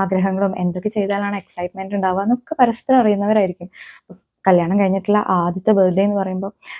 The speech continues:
of course നിഖിൽ എന്തെങ്കിലും സർപ്രൈസ് ആയിട്ട് പ്ലാൻ ചെയ്തിട്ടൊക്കെ ഉണ്ടാവും. നമ്മൾ ഒരിക്കലും വിചാരിക്കാത്ത ചില മൊമെന്റ് കൂടെ ആയിരിക്കും നമ്മൾ ഈ കടന്നു പോയിക്കൊണ്ടിരിക്കണേ. ഞാനിപ്പോ ഇങ്ങനെ, എനിക്ക് എന്ന്, എനിക്ക് ഒരിക്കലും അങ്ങനെ തോന്നാത്ത ചില തോന്നലുകളൊക്കെയാണ്, ആം,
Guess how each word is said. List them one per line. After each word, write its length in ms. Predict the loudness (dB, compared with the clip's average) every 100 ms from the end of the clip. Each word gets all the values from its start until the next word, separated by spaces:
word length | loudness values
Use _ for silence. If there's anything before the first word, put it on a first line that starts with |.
| -20 _ _ -2
of 100 | -2 2
course 200 | 2 2 0
നിഖിൽ 220 | 2 2
എന്തെങ്കിലും 420 | 2 0 0 -2 -4 -18 -20 -6
സർപ്രൈസ് 460 | 2 2 4 2 2
ആയിട്ട് 160 | 2
പ്ലാൻ 280 | 0 0 2
ചെയ്തിട്ടൊക്കെ 480 | 2 0 -2 -4 -2
ഉണ്ടാവും. 320 | 0 0 -2 -6 _ -2
നമ്മൾ 120 | 2
ഒരിക്കലും 460 | 2 0 _ 4 6
വിചാരിക്കാത്ത 640 | 6 6 2 2 0 0
ചില 160 | -2 0
മൊമെന്റ് 340 | 2 2 0
കൂടെ 200 | 2 4
ആയിരിക്കും 220 | 4 4 -2
നമ്മൾ 300 | -2 -4 -6 -16 -20 _
ഈ 120 | -6 0
കടന്നു 200 | 0 2
പോയിക്കൊണ്ടിരിക്കണേ. 600 | 0 0 0 2 0 -2 -4 -12 4
ഞാനിപ്പോ 280 | 6 6 6
ഇങ്ങനെ, 240 | 6 4 -2 _
എനിക്ക് 160 | 2 6
എന്ന്, 280 | 6 6 4 2 -8 _ -4
എനിക്ക് 200 | -2 2
ഒരിക്കലും 360 | 2 0 2 4
അങ്ങനെ 180 | 4 6
തോന്നാത്ത 400 | 6 6 6 4
ചില 260 | 2 0 0 -6 2
തോന്നലുകളൊക്കെയാണ്, 800 | 4 4 2 2 0 0 0 -2 -6 -20 -20 -10 -4
ആം, 180 | -2